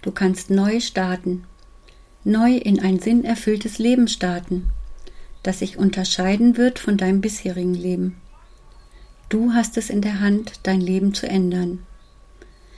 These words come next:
Jesus ist für dich, egal wer du bist und was du getan hast.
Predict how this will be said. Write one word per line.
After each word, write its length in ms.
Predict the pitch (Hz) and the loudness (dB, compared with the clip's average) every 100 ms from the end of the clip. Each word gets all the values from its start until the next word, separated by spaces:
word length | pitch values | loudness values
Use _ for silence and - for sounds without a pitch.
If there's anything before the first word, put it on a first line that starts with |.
| - - | -20 -2
Jesus 380 | 190 214 226 226 | 4 4 4 0
ist 220 | 233 - | -4 -4
für 240 | - 277 | 2 2
dich, 380 | 226 185 196 - - - - - - - | 4 2 0 -10 -10 -8 -6 -8 -10 -2
egal 400 | 196 185 190 202 | 0 2 2 4
wer 100 | 214 | 2
du 80 | 214 | 0
bist 380 | 214 220 - 196 | 0 0 -2 -2
und 160 | 208 | 0
was 180 | 202 202 | 0 -2
du 100 | 208 | -2
getan 480 | 220 214 196 185 180 | -4 -2 0 0 0
hast. 340 | 185 - - | -2 -4 -12